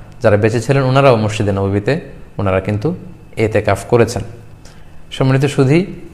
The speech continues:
যেহেতু বাংলাদেশে আজকে প্রথম কদরের রাত, এজন্য কদরের, আহ, বারাকা এবং মাহাত্ম্য নিয়ে আমি সামান্য কিছু রিমাইন্ডার আপনাদের সাথে শেয়ার করলাম। সবাইকে আমি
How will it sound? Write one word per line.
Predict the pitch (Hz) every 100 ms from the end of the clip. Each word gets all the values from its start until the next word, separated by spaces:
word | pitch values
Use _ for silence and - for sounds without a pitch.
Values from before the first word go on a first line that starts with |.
| -
যেহেতু | 117 120 123
বাংলাদেশে | 120 120 123 123 -
আজকে | 123 - 135
প্রথম | 131 131 139
কদরের | 135 127 131 131 123
রাত, | 147 -
এজন্য | - 113 110 117
কদরের, | 110 113 117 113
আহ, | - - - - - - - - - 113 104
বারাকা | 101 107 107 113
এবং | 107 110
মাহাত্ম্য | 107 107 110
নিয়ে | 98 95
আমি | 98 95
সামান্য | 131 127 127
কিছু | - -
রিমাইন্ডার | 113 110 107 101
আপনাদের | 98 95
সাথে | - 101
শেয়ার | - 104
করলাম। | 104 113 117
সবাইকে | 156 113 113 113 110
আমি | 107 104